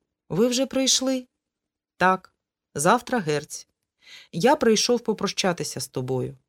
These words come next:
і просити ще одну послугу. Мені, розумієш, грає велику роль,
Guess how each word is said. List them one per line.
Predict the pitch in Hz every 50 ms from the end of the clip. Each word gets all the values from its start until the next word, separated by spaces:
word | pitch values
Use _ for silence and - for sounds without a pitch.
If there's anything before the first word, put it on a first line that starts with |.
| _ _
і | - 196
просити | 170 185 180 180 - 247 262 - 208
ще | 190 - - - 180 175
одну | 170 156 147 156 147
послугу. | - - 139 135 135 - - 139 123 135 151 151 _ _ _ _ _ _ _ _ _ _ - - - - - _ _ -
Мені, | 180 208 226 240 285 339 359
розумієш, | 294 269 208 226 220 208 196 185 175 160 151 - - - _ - - - - - _
грає | - 180 202 247 277 302 302 277
велику | 233 254 254 247 262 262 214 - 214 220
роль, | 240 302 339 330 247 170 143